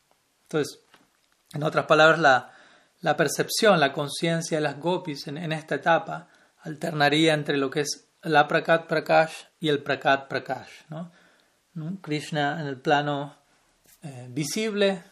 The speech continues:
se encuentra en Mathura, en el plano invisible se encuentra permanentemente unido con ellas. Entonces las gopis estaban viviendo, si se quiere, en el prakat prakash, en donde tenían sus deberes, sus regulares que ejecutar, sus dharmas en la dinámica de aldea en,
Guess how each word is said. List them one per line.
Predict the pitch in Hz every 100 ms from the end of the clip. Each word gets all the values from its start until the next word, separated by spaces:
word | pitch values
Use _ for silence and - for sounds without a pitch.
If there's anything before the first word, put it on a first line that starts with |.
| _
se | -
encuentra | 147 160 156 151
en |
Mathura, | 151 147 196 202 196 190 196
en | 156
el | 131
plano | 156 156 160
invisible | 147 139 - 156 156 151
se | 156
encuentra | 139 147 143 139
permanentemente | 147 131 135 139 143 131 131 -
unido | 135 131 127
con | 135 123
ellas. | 120 107 101 - _ 131 131 _ _ _ _ -
Entonces | 147
las | 147
gopis | 185 185
estaban | - 170 160
viviendo, | 147 175 185 143 139
si | -
se | 151
quiere, | 143 139
en | 135
el | 123
prakat | 123 143 139 143 135
prakash, | - 135 143 135 165 - _ _ _
en | 156
donde | 139 131
tenían | 131 139 135
sus | 135 147 131
deberes, | 135 135 131 123 - - _ _ _ _
sus | - - 135 - -
regulares | 151 147 143 143 151 131
que | -
ejecutar, | - - - 131 170 143
sus | - 120
dharmas | - 135 147 135 135 -
en | 143
la | 131 131
dinámica | 131 135 139 135 147
de | 143
aldea | 135 131 139 131 135
en, | 131